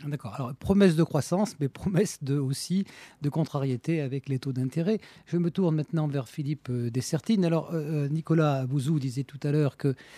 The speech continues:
les pays étaient sous perfusion. C'est aussi le cas du leader de la croissance, euh, semble-t-il, la Chine, dont on ne sait pas très bien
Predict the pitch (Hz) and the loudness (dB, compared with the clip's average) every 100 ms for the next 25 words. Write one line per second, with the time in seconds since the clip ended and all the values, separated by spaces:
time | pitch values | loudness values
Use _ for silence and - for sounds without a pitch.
0 | - 127 135 147 151 175 143 123 - 151 | -10 -4 0 2 2 4 2 0 0 0
1 | 131 - 139 - 131 - 127 135 196 226 | 0 -2 -8 -6 -8 -6 -4 0 2 0
2 | - - - - 170 - 165 151 - 160 | -6 -16 -20 -6 -4 -2 -2 -4 -2 -2
3 | 139 131 208 233 233 123 123 127 151 165 | -2 0 0 0 -2 -4 -6 -4 0 0
4 | 147 131 131 127 135 - 170 202 - - | -2 -4 -6 -4 -6 -4 -4 -2 -4 -6
5 | 131 135 - 127 123 185 139 127 - 208 | -4 -6 -6 -6 -6 -4 -4 -4 -4 -4
6 | 123 113 123 120 135 - 139 131 - 123 | -2 -4 -6 -6 -6 -6 -6 -6 -6 -4
7 | 147 196 | 0 0